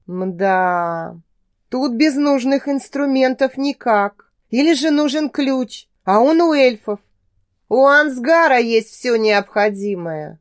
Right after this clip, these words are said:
Сходи за ним!» Вдруг заговорил кто-то из дальнего угла, докуда свет от моей руны не доставал. «Хорошо!» кивнула я. «Так и поступим. Только не шумите!» «Кто ты?»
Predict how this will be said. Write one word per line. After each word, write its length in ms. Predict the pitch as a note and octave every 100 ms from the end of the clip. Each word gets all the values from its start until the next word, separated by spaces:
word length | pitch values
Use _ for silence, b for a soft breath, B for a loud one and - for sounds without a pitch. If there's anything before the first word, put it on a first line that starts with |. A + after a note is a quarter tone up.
| _
Сходи 680 | - - C#4 D4 B3+ E4 C#4+
за 240 | A#3 A3+
ним!» 400 | G#3+ F#3+ E3 D#3 _ _ _ _ _
Вдруг 300 | E3+ A3+ A3+
заговорил 560 | G3+ G#3 A3 A3+ A#3 A3
кто-то 380 | - D#4+ -
из 120 | A3 F#3
дальнего 520 | A3+ B3+ C#4 B3+ C#4
угла, 500 | C#4 A#3+ B3 F3+ C#3+ _ _
докуда 440 | E3 G#3+ A#3 G3+
свет 340 | G#3 A#3 D#4+ D4
от 140 | A#3+
моей 340 | G#3+ G#3 G3
руны 240 | G3+ F#3+ E3+
не 140 | F3+
доставал. 760 | G3 A3 - C4+ B3+ G3+ C#3+ - _ _ _ _ _ _
«Хорошо!» 880 | - D4+ E4 - - D#4 B3+ E3 _ _ _
кивнула 460 | _ F#3+ F#3 G3+ A3+
я. 380 | A3+ G#3 E3 D3+ _ _ _
«Так 240 | - E4+ F4+
и 60 |
поступим. 840 | C#4 E4 D#4+ - B3+ G#3+ G3 F3+ E3+ _ -
Только 320 | E4+ E4 E4+
не 140 | D#4+
шумите!» 760 | - E4+ E4 E4+ C4+ - E3+ D#3 _ _ _ _ _ _ _
«Кто 540 | - _ C#4+ D4+ C#4+ B3
ты?» 380 | - E3 D3+